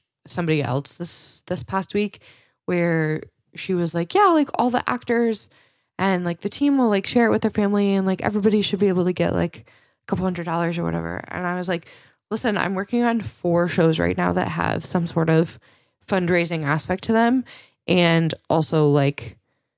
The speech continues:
like, I don't have that many people to ask for money personally, but also, um,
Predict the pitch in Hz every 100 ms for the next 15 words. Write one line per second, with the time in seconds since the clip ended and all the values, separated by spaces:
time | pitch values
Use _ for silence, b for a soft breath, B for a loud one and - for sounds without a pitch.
0 | _ _ _ - 202 113 190 202 160 170
1 | 165 151 165 - 151 165 - 127 151 -
2 | - 202 226 226 208 - 220 240 254 202
3 | 180 - 160 165 - 151 147 143 151 b
4 | b b b _ - 165 143 135 139 147